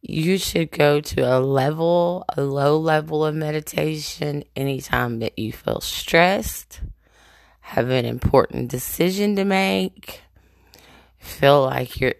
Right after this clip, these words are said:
energy's a bit off, or somebody who is full of negativity, or who is just literally around too much E M F transmission. And yes, your body can detect it.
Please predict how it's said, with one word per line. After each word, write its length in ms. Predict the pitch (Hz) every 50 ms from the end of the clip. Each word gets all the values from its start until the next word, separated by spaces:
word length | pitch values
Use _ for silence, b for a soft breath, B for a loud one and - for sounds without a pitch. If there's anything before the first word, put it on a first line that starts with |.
| _ -
energy's 640 | 170 185 185 190 202 190 175 - 185 185 185 175 175
a 60 | 175
bit 300 | 165 - 175 175 175 -
off, 600 | - - 160 160 156 160 160 156 156 151 - - - - _ -
or 180 | 131 131 131
somebody 840 | - - - 151 151 156 156 151 147 143 139 139 139 139 139 135 127
who 260 | 135 131 143 135 123
is 320 | - - - - 127 - -
full 320 | - - - 151 156 160
of 80 | 156 160
negativity, 960 | 156 151 151 151 - - - - 156 151 151 143 147 143 147 147 147 151 B B B B B B B B B B _ _ -
or 640 | 131 139 139 135 135 135 139 135 135 127 131 127 - b b b b b b b b b
who 220 | b - - 156 151
is 260 | 156 151 147 139 -
just 360 | - - 147 156 147 143 143
literally 640 | 143 147 160 165 165 175 170 170 175 175 165 160 -
around 640 | - 147 151 143 143 135 139 139 139 139 135 - -
too 240 | - - - 143
much 560 | 143 143 135 123 131 - - _ - - - - _ _ _ _ -
E 200 | 143 151 147 151
M 180 | 143 139 131
F 220 | 123 120 135 - -
transmission. 840 | - - 165 170 165 165 - 180 170 175 175 - - 180 175 175 - - -
And 260 | - 135 139 135 127
yes, 460 | 123 135 147 - 147 - - - - b b b b b b b b
your 180 | 131 139 147 143
body 320 | 147 143 147 143 151 156
can 280 | - - 139 135 139 147
detect 460 | 151 143 - - 147 - - - -
it. 240 | 180 175 - _